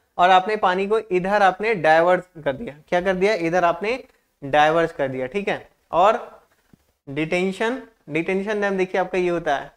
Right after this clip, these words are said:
ठीक है, कि जो नेचुरल ड्रेनेज है वहाँ उस, वो भी पानी इसमें आ रहा है आपका, ठीक है। दूसरा आपका टाइप है classification by hydraulic design, classification by hydraulic design। दू-, क्या है, जो उसकी डिजाइन उसके हिसाब से क्लासिफिकेशन, एक तो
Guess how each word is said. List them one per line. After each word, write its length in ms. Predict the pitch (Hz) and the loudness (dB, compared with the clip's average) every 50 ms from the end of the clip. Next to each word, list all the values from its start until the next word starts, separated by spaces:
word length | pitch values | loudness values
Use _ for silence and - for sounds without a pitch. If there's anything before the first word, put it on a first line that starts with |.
| _ _ | _ _
ठीक 140 | - 180 180 | -6 -2 -2
है, 80 | 170 143 | -2 -2
कि 120 | - 165 | -2 0
जो 140 | 160 180 196 | 0 0 0
नेचुरल 480 | 196 185 180 180 175 - 214 240 247 233 | 2 2 0 0 2 2 2 2 2 2
ड्रेनेज 480 | 196 165 160 185 196 196 202 190 170 175 | -2 -4 -2 -2 0 0 -2 -2 -2 -2
है 260 | 160 139 127 147 - - | -4 -4 -4 -8 -10 -6
वहाँ 280 | 151 160 165 175 190 180 | -4 -4 -4 -2 -2 -4
उस, 220 | 185 180 - - - | -4 -4 -6 -8 2
वो 140 | 180 190 214 | 4 6 6
भी 120 | 226 233 220 | 6 4 2
पानी 260 | 220 196 196 196 196 | 0 0 2 0 -2
इसमें 200 | 190 196 202 190 | -2 0 2 4
आ 120 | 180 170 165 | 6 6 6
रहा 200 | 151 139 139 139 | 6 6 4 4
है 100 | 135 127 | 2 2
आपका, 320 | 127 - - - 127 135 - _ _ _ _ _ _ _ _ _ _ _ _ _ _ | 0 -2 -6 -8 -10 -10 -12 _ _ _ _ _ _ _ _ _ _ _ _ _ _
ठीक 140 | - 202 208 | -6 -2 -2
है। 140 | 240 165 - - _ _ _ _ _ _ _ _ _ _ | -2 -2 -4 -8 _ _ _ _ _ _ _ _ _ _
दूसरा 400 | 147 151 196 220 214 277 269 269 | -2 0 0 2 2 4 4 4
आपका 240 | 262 254 254 254 240 | 4 4 4 2 4
टाइप 320 | 226 226 202 202 196 185 190 | 4 4 4 4 2 2 0
है 100 | 202 220 | 0 -2
classification 920 | 214 - 190 185 190 185 - 214 196 220 208 202 - 208 208 202 - 247 247 | 0 4 4 4 4 4 2 -2 -2 -2 -2 0 0 -2 -2 -2 -2 -4 0
by 160 | 220 196 196 214 233 220 | 2 4 4 4 2 0
hydraulic 540 | 180 185 175 175 170 180 180 180 190 190 175 | 2 2 2 2 4 2 2 4 2 0 0
design, 320 | 156 147 135 143 131 131 127 131 | -2 -4 -4 -6 -8 -10 -8 -2
classification 640 | 156 156 160 156 - 175 180 175 170 175 - - 185 | 0 0 0 0 -6 -8 -8 -8 -8 -8 -8 -6 -2
by 120 | 180 185 202 | -2 -2 -2
hydraulic 420 | 180 165 156 147 151 143 143 143 135 | -2 -4 -4 -4 -4 -4 -4 -6 -8
design। 240 | 135 127 123 123 127 131 | -8 -10 -10 -14 -14 -8
दू-, 140 | 143 165 175 - _ _ _ _ _ | -8 -8 -8 -8 _ _ _ _ _
क्या 120 | 180 180 185 | 0 2 2
है, 160 | 190 190 202 220 - - _ _ _ _ _ _ - | 2 0 -2 -4 -8 -14 _ _ _ _ _ _ -10
जो 200 | 151 147 175 196 202 | -2 2 2 2 2
उसकी 200 | 196 196 240 226 | 2 0 -2 0
डिजाइन 360 | 180 185 180 190 190 202 208 | 0 0 0 0 0 0 -2
उसके 240 | 208 196 202 - 226 | -2 -4 -4 -4 -4
हिसाब 260 | 208 196 214 196 196 | -2 0 0 0 0
से 80 | 208 196 | -2 -2
क्लासिफिकेशन, 680 | 196 190 185 190 190 190 185 196 190 190 - 214 233 247 - _ _ _ - _ - | 0 0 0 0 -2 -4 -2 -2 -4 -2 -4 -6 -8 -8 -12 _ _ _ -20 _ 0
एक 220 | 185 196 190 190 | 0 0 2 4
तो 140 | 226 226 | 4 4